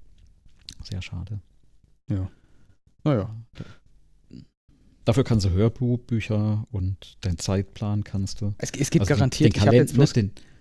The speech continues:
Speaker 2: kein
Speaker 1: den
Speaker 2: anderes.
Speaker 1: Kalender kannst du anzeigen, das gibt's. Aber die, die sind ja für die, für die Watch noch mal ein bisschen anders programmiert, weil die ja dann so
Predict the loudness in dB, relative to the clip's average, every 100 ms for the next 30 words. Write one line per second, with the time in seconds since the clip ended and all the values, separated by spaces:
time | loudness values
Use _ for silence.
0 | _ -2 0 2 2 4 4 2 2 2
1 | 2 0 -2 -2 -2 -4 -6 -6 -6 -6
2 | -6 -6 -8 -14 -14 -6 0 0 0 -6
3 | -2 2 2 2 -2 -4 -8 -6 -4 -2
4 | -4 -4 -8 -6 -4 -4 -4 -2 -2 -2
5 | -6 -4 -2 0 0 -2 -4 -4 -2 -2
6 | -4 -14 -20 -14 -4 0 0 0 0 2
7 | 0 0